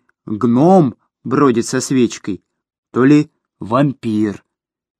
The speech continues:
Ведь вампиры существуют на самом деле, и это их мир, а не человеческий. Сейчас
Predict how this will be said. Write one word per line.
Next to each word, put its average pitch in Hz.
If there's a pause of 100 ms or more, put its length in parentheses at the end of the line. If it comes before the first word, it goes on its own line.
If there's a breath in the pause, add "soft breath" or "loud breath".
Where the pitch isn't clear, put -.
(680)
Ведь 127
вампиры 131
существуют 151
на 120
самом 123
деле, 135 (840)
и 135
это 160
их -
мир, 156 (220)
а 127
не 123
человеческий. 139 (1300)
Сейчас 185